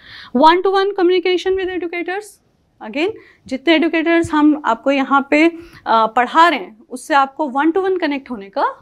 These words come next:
मौका मिलेगा, ठीक है। ऐसा नहीं हमें केवल आप स्क्रीन पर देख रहे हो। ऑनलाइन डाउट पोर्टल,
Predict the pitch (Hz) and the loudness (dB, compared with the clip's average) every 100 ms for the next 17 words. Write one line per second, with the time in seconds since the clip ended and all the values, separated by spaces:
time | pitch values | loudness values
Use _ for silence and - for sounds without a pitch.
0 | - 220 208 208 202 190 180 - - - | -10 -8 -8 -10 -12 -12 -12 -14 -18 -8
1 | 269 415 403 254 311 320 320 311 311 262 | 0 2 4 4 4 4 6 4 4 2
2 | 285 277 277 _ - - - - 277 302 | 4 4 0 _ -20 -14 -14 -6 2 4
3 | 285 277 240 226 220 208 202 180 - _ | 6 4 0 -2 -4 -4 -6 -8 -18 _
4 | _ _ _ _ _ _ _ _ _ _ | _ _ _ _ _ _ _ _ _ _
5 | - - - 247 302 359 427 330 233 226 | -20 -20 0 2 4 4 2 -2 -6 -10
6 | 214 196 196 | -16 -16 -18